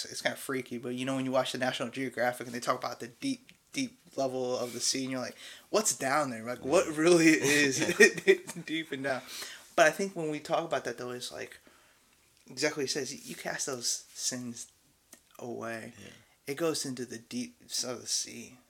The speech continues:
Speaker 1: It goes into the places of, of the sea. Like, it's, it's gone.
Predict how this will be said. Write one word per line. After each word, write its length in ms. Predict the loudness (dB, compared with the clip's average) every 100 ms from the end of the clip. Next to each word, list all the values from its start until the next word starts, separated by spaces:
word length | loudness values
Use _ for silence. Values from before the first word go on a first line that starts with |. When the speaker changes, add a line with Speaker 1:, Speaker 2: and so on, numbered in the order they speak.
| -18
Speaker 1:
It 100 | -8
goes 300 | -6 -6 -8
into 640 | -8 -8 -8 -8 -8 -12 _ _ _ _ _ _
the 80 | -18
places 640 | -14 -8 -6 -2 -4 -4 -10
of, 420 | -10 -10 -10 -12 -14
of 220 | -12 -10
the 120 | -10
sea. 180 | -10 -10
Like, 200 | -10 -8
it's, 260 | -8 -6 -10 -12 -14 -6
it's 200 | -4 -4
gone. 420 | -6 -4 -4 -6